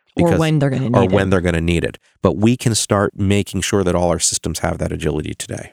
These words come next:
Speaker 1: Hmm.
Speaker 2: And part of the reason that my team doesn't just do the theoretical work, but we put out these high performant, constant time, side channel resistant implementations is so that we can actually integrate them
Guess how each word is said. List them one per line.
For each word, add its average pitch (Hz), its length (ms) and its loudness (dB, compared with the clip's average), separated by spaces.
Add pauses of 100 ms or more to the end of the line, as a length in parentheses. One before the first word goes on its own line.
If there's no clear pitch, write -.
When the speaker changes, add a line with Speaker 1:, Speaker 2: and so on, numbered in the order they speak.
(120)
Speaker 1:
Hmm. 160 180 -2 (180)
Speaker 2:
And 90 220 -4
part 104 240 0
of 98 100 -2
the 98 80 2
reason 92 420 0
that 85 240 -2 (480)
my 101 140 2
team 98 220 -4
doesn't 92 240 0
just 85 160 -4
do 87 100 0
the 78 80 -4
theoretical 85 560 -2
work, - 240 -2
but 151 100 -2
we 82 120 -2
put - 180 -2
out 92 160 0
these 92 180 -4
high 92 200 -4
performant, 87 600 -4 (540)
constant 87 420 -2
time, 85 420 -4 (260)
side 90 280 0
channel 90 240 -2
resistant 85 400 -2
implementations 82 680 -4 (420)
is 101 160 4
so 107 200 2
that 101 100 2
we 104 160 0
can 98 120 -4
actually 95 380 0 (100)
integrate 107 580 0
them 87 260 0